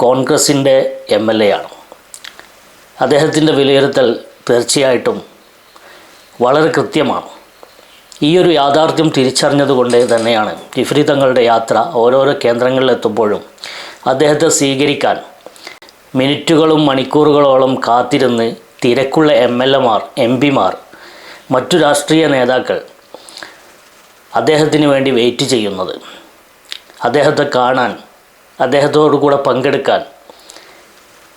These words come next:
അദ്ദേഹത്തോട് സംസാരിക്കാൻ അവർ മത്സരിച്ചു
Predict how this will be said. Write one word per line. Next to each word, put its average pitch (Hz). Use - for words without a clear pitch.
അദ്ദേഹത്തോട് 156
സംസാരിക്കാൻ 143
അവർ 131
മത്സരിച്ചു 123